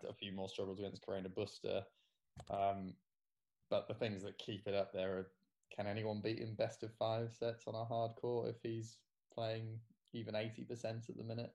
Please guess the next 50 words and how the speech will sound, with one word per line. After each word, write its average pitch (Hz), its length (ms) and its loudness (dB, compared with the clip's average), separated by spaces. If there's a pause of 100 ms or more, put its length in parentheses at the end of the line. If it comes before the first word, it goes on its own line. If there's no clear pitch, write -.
(120)
Are 113 160 6
the 113 60 2
young 113 220 2
guys 110 240 6
ready 110 220 2
to - 100 -4
go 110 240 2
that - 180 0
distance? - 640 -8 (1120)
I - 40 -4
don't - 180 -6
know. - 60 -14 (200)
I'm 107 80 -2
still, 113 300 4
I'm 110 120 2
still 110 220 0
not 104 300 0
convinced 101 560 -4
there's 104 100 -6
anyone 101 320 0
out 98 260 -2
there. 101 280 2 (200)
And 95 220 -6
if 123 160 0
Rafa's 110 500 2
the - 80 -4
guy 98 360 4
in 98 140 -2
his 101 220 -4
half 98 220 6
of 98 160 -12
the 101 100 -18
draw, 98 400 2 (680)
um, 95 360 0
as 104 120 -8
the 107 160 -12
fourth 98 280 0
seed, 98 320 -2 (720)
I, - 40 -2 (140)
I - 40 4
think - 200 -4
that's 98 280 -6
a 95 80 -6 (240)
good 98 160 -2
draw 98 260 2
for, 98 240 -2 (320)
for - 80 -4
Novak, 98 480 0
really, 101 380 -4 (160)
uh, 101 160 2